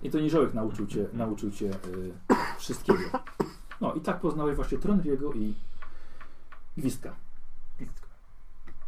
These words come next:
Speaker 2: Bardzo fajne.
Speaker 1: Cieszę się, bardzo się cieszę, bardzo ci dziękuję. E, i mamy tutaj, e, Origins. Jak z następnym razem, jak sobie zrobimy, że też nie będzie na przykład dwóch graczy,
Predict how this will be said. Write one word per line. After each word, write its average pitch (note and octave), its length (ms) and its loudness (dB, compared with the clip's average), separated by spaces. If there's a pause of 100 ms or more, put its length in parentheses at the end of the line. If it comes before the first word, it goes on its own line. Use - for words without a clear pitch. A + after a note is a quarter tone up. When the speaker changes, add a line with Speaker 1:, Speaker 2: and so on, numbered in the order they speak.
(280)
Speaker 2:
Bardzo C#3+ 320 2
fajne. A#2 240 -2 (480)
Speaker 1:
Cieszę A#2+ 260 0
się, - 140 -2 (100)
bardzo A#2+ 240 -2
się - 80 -6
cieszę, - 240 0 (160)
bardzo A2+ 160 2
ci G#2+ 120 0
dziękuję. G2+ 280 -2 (960)
E, C3+ 40 4 (1080)
i B2+ 300 2
mamy C#3+ 300 6
tutaj, B2 600 4 (180)
e, G#2 40 -4 (380)
Origins. D#3 600 6 (520)
Jak B2+ 160 2 (200)
z C#3 80 -2
następnym D3 400 2
razem, F#3+ 180 4
jak C3+ 80 -2
sobie B2+ 120 -4
zrobimy, C3+ 240 4
że A#2+ 60 -4
też F3 160 0
nie E3 60 4
będzie C#3 120 -2
na B2+ 60 -2
przykład B2+ 200 0
dwóch C#3+ 120 0
graczy, D#3 420 4